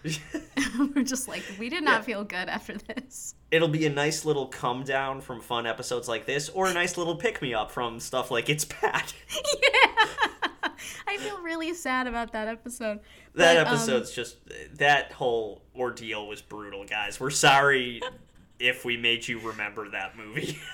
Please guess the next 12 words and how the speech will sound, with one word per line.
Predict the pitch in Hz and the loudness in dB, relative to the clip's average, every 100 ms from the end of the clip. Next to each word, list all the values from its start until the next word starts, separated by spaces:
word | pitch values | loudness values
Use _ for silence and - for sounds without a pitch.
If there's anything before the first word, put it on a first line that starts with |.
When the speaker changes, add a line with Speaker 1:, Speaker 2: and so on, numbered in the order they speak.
| - - | -16 0
Speaker 2:
It's | 330 - - | 2 2 6
over, | 294 330 262 233 | 6 6 4 2
but | 220 208 247 220 | 2 0 -2 0
there's | 302 302 294 285 | -2 -2 -2 -2
so | - 392 403 | 0 4 6
much | 320 285 285 | 4 0 -2
left | 226 185 185 - | -4 -2 -4 -6
from | - 208 | -8 -8
this | 190 202 214 | -4 0 0
season. | 214 185 180 190 185 190 285 294 - | 0 -8 -10 -10 -8 -10 -10 -10 -8
Very | 302 302 269 214 | -6 -4 -2 -4
exciting. | 208 - 180 175 170 175 214 | -6 -8 -10 -10 -12 -12 -12